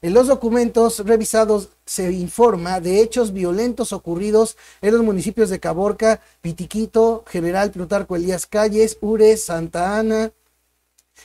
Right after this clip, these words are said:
y Magdalena de Quino. El conflicto mayor se sitúa en la región del desierto de Altar, Sonora.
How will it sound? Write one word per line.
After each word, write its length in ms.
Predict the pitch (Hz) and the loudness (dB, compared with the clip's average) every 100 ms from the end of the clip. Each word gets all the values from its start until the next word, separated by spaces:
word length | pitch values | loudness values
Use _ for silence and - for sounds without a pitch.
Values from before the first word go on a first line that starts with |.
| - | -4
y 120 | 214 | -2
Magdalena 600 | 226 180 180 180 214 190 | 0 -2 -2 0 0 -2
de 140 | 175 | -4
Quino. 420 | - 233 233 156 - _ _ | -4 -2 0 -2 -10 _ _
El 160 | 175 | -10
conflicto 480 | 170 180 196 240 254 | -4 -4 -2 -2 0
mayor 380 | 233 233 226 247 | 2 4 4 4
se 100 | - | 2
sitúa 360 | 202 180 208 220 | -8 -2 2 2
en 60 | |
la 120 | 208 | 2
región 480 | 170 165 208 214 226 | -2 -4 2 2 2
del 180 | 196 175 | -4 -4
desierto 560 | 170 165 202 202 190 185 | -4 -4 -4 -4 -4 -4
de 100 | 165 | -4
Altar, 380 | 147 - 185 | -4 -4 -4
Sonora. 640 | 175 - 143 147 151 127 | -4 -6 -4 -4 -4 -6